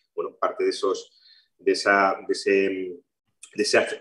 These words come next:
esa creación de valor que hagan para Globo, pues la recibirán porque Globo les comprará, pues, algo más caro, pero a mí eso me parece legítimo porque al final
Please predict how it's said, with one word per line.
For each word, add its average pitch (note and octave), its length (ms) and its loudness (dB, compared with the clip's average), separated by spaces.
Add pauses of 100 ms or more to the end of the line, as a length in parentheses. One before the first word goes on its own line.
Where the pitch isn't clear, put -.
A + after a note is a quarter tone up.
(140)
esa - 260 0
creación A#2+ 380 4
de A2+ 80 6
valor A2 280 6
que G2 80 -2
hagan G#2 200 -2
para A#2 160 0
Globo, C#3 320 2
pues - 320 -6
la F#2+ 160 -8
recibirán F#2 500 -2
porque G#2+ 220 -2
Globo G2 240 4
les G#2 100 -2
comprará, G#2 540 0
pues, F#2+ 160 -10
algo F#2+ 180 -6
más - 160 -8
caro, - 180 -4
pero F2+ 140 0
a - 20 -6
mí F#2 100 -10
eso G#2+ 140 0
me G#2 100 4
parece G2 280 -2
legítimo A#2 540 -2
porque G#2+ 180 0
al - 80 -8
final F#2+ 240 -4